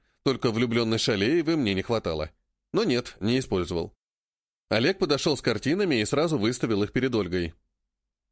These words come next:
"Это точно картины древних?"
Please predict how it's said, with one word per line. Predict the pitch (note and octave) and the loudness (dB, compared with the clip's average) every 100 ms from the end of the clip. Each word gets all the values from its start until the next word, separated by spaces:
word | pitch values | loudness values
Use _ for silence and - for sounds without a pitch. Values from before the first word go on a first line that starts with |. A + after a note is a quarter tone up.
| - | -2
"Это | D3+ C#3 D3+ C#3+ C3 _ _ - | 0 0 0 0 -2 _ _ -2
точно | B3+ - F#3 D#3 | 0 2 0 2
картины | D#3 C3+ C3 A#2+ | 0 0 0 0
древних?" | A2+ G#2 F#2 D#2+ G2+ - | 0 0 0 -2 -6 -8